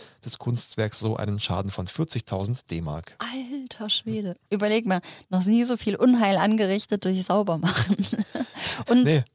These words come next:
Speaker 2: <laughs> weißt du, wie man diese Kunstrichtung nennt? Das ist Fluxus,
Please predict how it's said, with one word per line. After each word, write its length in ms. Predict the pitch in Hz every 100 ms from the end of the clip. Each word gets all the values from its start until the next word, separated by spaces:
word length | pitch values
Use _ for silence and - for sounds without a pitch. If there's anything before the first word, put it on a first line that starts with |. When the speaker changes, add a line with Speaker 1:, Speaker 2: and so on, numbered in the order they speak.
| 214 - 208
Speaker 2:
<laughs> 440 | - - - - -
weißt 220 | 247 -
du, 40 |
wie 80 | 269
man 200 | 262 254
diese 360 | 233 226 220 214
Kunstrichtung 640 | - 247 - 208 - 175 170
nennt? 420 | 165 208 349 - - - -
Das 140 | 196
ist 240 | 196 -
Fluxus, 800 | - - 277 - - 160 147 -